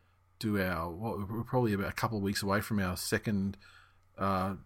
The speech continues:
merch drop for patrons for the year. So that's coming up as well, so look forward to that. Um, I've figured out what, uh, what the items are, so we'll talk about that after the show, Glennie.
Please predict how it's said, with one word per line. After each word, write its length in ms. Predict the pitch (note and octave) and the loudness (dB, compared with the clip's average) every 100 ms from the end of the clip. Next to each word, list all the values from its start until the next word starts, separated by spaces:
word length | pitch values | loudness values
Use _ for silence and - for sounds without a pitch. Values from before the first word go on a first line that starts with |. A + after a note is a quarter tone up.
| - | -4
merch 380 | G2 G#2+ G#2 - | -2 0 -2 0
drop 280 | A2+ F#2 - | 0 0 -4
for 540 | G2 F#2+ G2+ F#2 F2+ - - - | -2 0 0 0 -2 -8 -20 -12
patrons 520 | - A2 - F2+ - - _ | 2 2 2 -2 -2 -12 _
for 100 | - | -4
the 100 | G2 | 2
year. 200 | G2+ A#2+ - - - - _ | 2 2 -2 -14 -20 -20 _
So 380 | - G#2 F2+ F2 | -4 2 2 2
that's 160 | G2+ - | -2 -2
coming 160 | A#2 F#2+ | 0 -2
up 60 | |
as 80 | F2+ | 0
well, 160 | G2+ G#2 | 0 0
so 100 | G2 | -2
look 140 | G#2 | -4
forward 220 | - F2 | -4 -6
to 80 | - | 2
that. 260 | G#2 A2 G#2 - - - - | 4 4 2 -10 -20 -12 -4
Um, 500 | F#2+ F#2+ F#2 F#2 G2 - _ - - | -2 0 -2 -6 -10 -20 _ -20 -10
I've 80 | F2+ | -6
figured 240 | A2 F#2+ | -2 2
out 160 | G2 D#2+ | 2 0
what, 160 | F#2+ - A2 | -4 -6 -6
uh, 280 | F#2+ B2+ F3 | -4 -4 -6
what 240 | G#2 - | -8 -4
the 100 | G2 | -2
items 300 | F#2+ F#2+ F#2+ | 0 0 0
are, 160 | G2+ G2+ | 0 0
so 160 | - | -2
we'll 100 | F#2+ F#2+ | -4 -4
talk 200 | G2+ F#2 | -6 -4
about 160 | F#2 | -2
that 160 | G2+ F2+ | 0 0
after 480 | G2 G2+ G2+ F#2+ F#2 - G2 | 0 0 0 -2 -6 -12 -10
the 80 | A2 | -4
show, 340 | - A#2+ B2 | 2 4 4
Glennie. 400 | B2+ C3+ C#3+ | 6 6 6